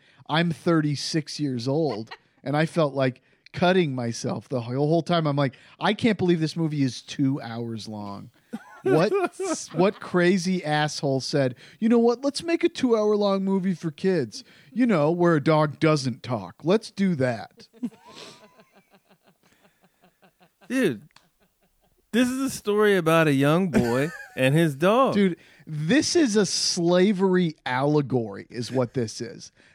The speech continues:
Speaker 1: That's what this movie is. This movie is an allegory about slavery.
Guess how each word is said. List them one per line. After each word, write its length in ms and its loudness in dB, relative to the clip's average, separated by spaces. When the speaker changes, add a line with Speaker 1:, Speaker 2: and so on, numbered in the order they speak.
Speaker 1:
That's 520 -2
what 180 -2
this 280 -2
movie 460 0
is. 340 -8
This 280 0
movie 400 0
is 160 2
an 120 0
allegory 640 0
about 300 0
slavery. 840 -4